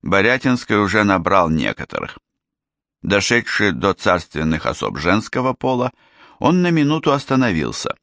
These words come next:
"Знаешь ли, Поджо, что это ужасно?" И однако ж заключил свой страшный счёт числом тринадцать, прибавя: "Если убивать и в чужих краях,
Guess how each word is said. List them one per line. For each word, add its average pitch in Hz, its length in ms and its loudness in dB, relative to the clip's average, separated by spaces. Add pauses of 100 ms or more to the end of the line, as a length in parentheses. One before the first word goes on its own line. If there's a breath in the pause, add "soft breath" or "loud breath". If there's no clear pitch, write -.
(920)
"Знаешь 147 560 0
ли, 127 180 0
Поджо, 85 800 0 (560)
что - 340 0
это 127 260 0
ужасно?" 131 680 -2 (1120)
И 92 60 2
однако 95 440 0
ж 82 60 -4
заключил 95 760 0
свой 87 300 -2
страшный 82 580 -2
счёт - 480 -4
числом 90 540 -2
тринадцать, - 840 -2 (520 soft breath)
прибавя: 78 580 0 (560)
"Если 117 360 0
убивать 117 540 0
и 98 80 0
в 87 80 -10
чужих 90 420 -2
краях, 64 580 -4